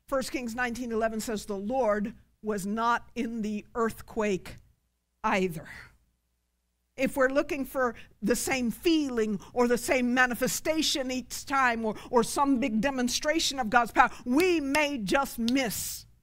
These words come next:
God altogether. Now, in time past, God spoke in an earthquake, right? When He came down on Mount Sinai, the entire mountain shook. But God does not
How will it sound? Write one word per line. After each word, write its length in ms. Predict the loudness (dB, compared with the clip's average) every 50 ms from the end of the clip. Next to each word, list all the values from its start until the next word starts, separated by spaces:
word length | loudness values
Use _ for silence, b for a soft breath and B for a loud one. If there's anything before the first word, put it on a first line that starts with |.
| _ -6 -2
God 480 | 0 2 2 2 0 0 -2 -4 -6 -8 -14 -20 _ _ -6
altogether. 680 | -4 -4 -4 -4 -4 -4 -4 -4 -4 -4 -6 -10 -12 -16 -18 -20 _ _ _ _ _ _ _ _ _ _ _ _ _ _ _ _ _ _ _ _ _ _ _ _ _
Now, 180 | 4 4 4 4
in 120 | 2 0
time 300 | -2 0 2 2 2 0
past, 680 | 2 2 2 2 2 0 -4 -10 -18 -20 -20 -20 -20 -16 -10 -2
God 280 | 2 2 2 2 0
spoke 340 | -4 -4 -2 -2 -2 -2 -4
in 100 | -6 -8
an 120 | -4 -4
earthquake, 440 | -4 -4 -4 -6 -10 -10 -10 -10 -6
right? 220 | -6 -6 -6 -4 -6
When 140 | -6 -6
He 40 | -6
came 240 | -6 -8 -8 -6 -4
down 160 | -4 -4 -4
on 140 | -4 -4 -4
Mount 240 | -4 -6 -6 -8 -6
Sinai, 440 | -4 -4 -4 -2 -2 -2 -2 -2 -4 B B B B -4
the 160 | -2 0 0
entire 400 | 0 -2 -4 -4 -4 -4 -2 -2
mountain 680 | -2 -4 -2 -2 -2 -2 -4 -4 -6 -6 -6 -6 -6 -6
shook. 540 | -8 -8 -6 -6 -6 -8 -10 -16 _ -20 -20 -20 -20 _ _ _ _ _ _ _ _ _ _ _ _ _ _ _ _ -6
But 280 | -4 -4 -4 -4 -6 -4
God 360 | 0 2 2 2 2 0 -4
does 220 | -4 -6 -6 -6
not 300 | -6 -4 -4 -4 -4 -6